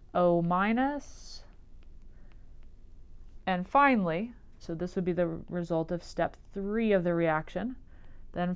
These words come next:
finally, headed to home plate here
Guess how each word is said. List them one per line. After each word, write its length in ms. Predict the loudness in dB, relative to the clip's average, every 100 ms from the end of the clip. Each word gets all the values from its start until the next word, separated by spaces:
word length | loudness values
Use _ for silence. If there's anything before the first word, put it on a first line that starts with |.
| 0
finally, 640 | 4 6 6 4 2 -2 -6 -4
headed 440 | 2 2 2 -2 -8
to 600 | 0 2 4 2 0 -4 -10 -20 -18 -14 -6
home 240 | -4 -4
plate 360 | -2 -2 -2 -4
here 420 | -2 0 0